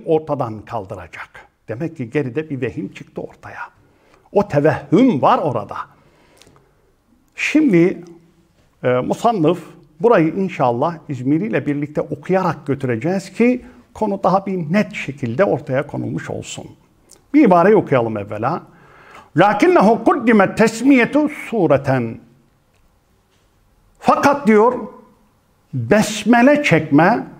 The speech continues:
sureten öne alındı.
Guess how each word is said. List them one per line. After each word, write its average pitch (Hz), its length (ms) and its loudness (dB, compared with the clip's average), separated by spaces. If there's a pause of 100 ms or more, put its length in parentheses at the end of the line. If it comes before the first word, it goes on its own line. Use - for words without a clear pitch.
sureten 302 1080 4 (260)
öne 175 180 4
alındı. 98 560 -6